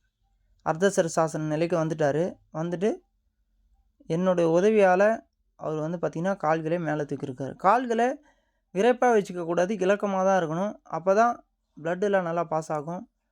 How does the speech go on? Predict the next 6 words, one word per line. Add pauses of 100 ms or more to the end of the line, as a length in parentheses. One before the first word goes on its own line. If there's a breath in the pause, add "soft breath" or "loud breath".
(2000)
சிரசாசனம்
எவ்வளோ
நேரம்
பண்ணணும்
அப்படின்னு
பார்த்தீங்கன்னா,